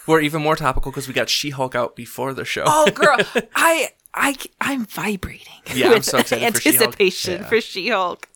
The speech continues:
Speaker 1: Timeline, line wise, we're just about to go see Doctor Strange next week.
Speaker 2: Oh,
Speaker 1: Uh, Moon
Speaker 2: yeah.
Speaker 1: Knight is wrapping up next
Speaker 2: Mm-hmm.
Speaker 1: week. Uh, we are about to record The Incredible Hulk.
Speaker 2: Mm.
Speaker 1: So by the time you hear this, all of that will, uh, have already been
Speaker 3: Be
Speaker 1: recorded.
Speaker 3: long in the past.
Speaker 1: Yeah,
Speaker 2: <laughs>
Speaker 1: it'll be long in the past. This isn't coming out till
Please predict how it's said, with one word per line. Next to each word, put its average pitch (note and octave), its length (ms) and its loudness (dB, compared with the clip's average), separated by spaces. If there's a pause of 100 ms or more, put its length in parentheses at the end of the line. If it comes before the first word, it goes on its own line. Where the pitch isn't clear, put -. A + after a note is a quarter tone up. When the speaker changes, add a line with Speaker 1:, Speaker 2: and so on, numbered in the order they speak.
Speaker 1:
Timeline, D3+ 760 0
line D3+ 300 -2
wise, D#3 320 -2
we're C3 80 -4
just B2+ 240 -4
about C#3 200 -2
to - 60 -8
go C#3 120 -2
see C3 160 -6
Doctor C3 340 -4
Strange C3 400 -4
next B2+ 300 -6
week. B2 400 -8
Speaker 2:
Oh, D4+ 400 4
Speaker 1:
Uh, A#2+ 40 0
Moon A#2+ 80 -4 (200)
Speaker 2:
yeah. D#3+ 60 0
Speaker 1:
Knight D3 200 2
is C#3+ 140 -2
wrapping C3+ 400 0
up C3+ 160 0
next G3+ 300 2
Speaker 2:
Mm-hmm. B2+ 80 -6
Speaker 1:
week. B2+ 280 -4
Uh, A#2+ 380 -4
we B2+ 100 -2
are B2+ 120 2
about B2+ 260 -4
to C3 80 -10
record B2 720 -6
The B2 140 -8
Incredible B2 480 -6
Hulk. - 500 -4 (340)
Speaker 2:
Mm. G3+ 160 0
Speaker 1:
So A#2 300 2 (100)
by A#2+ 120 2
the A#2 100 -2
time A#2 200 -4
you A2+ 120 -8
hear A#2 180 -2
this, A#2 280 -2
all C3 260 -2
of A#2+ 120 -4
that A#2+ 220 -2
will, A#2 560 -6
uh, A2 220 -4
have B2+ 160 -4
already B2+ 180 2
been A#2+ 140 -6
Speaker 3:
Be G2+ 80 -8
Speaker 1:
recorded. A#2 260 0 (140)
Speaker 3:
long C3 80 0
in B2 80 -6
the A#2+ 80 -8
past. F#2+ 340 -2
Speaker 1:
Yeah, D4 360 2
Speaker 2:
<laughs> - 40 -10
Speaker 1:
it'll C4 220 -6
be C3 100 2
long D3 240 2
in D3 80 -2
the C#3 60 -4
past. B2 260 -4
This C3+ 180 -4
isn't C3 220 -6
coming B2 240 -4
out A#2+ 200 -4
till A2+ 400 -6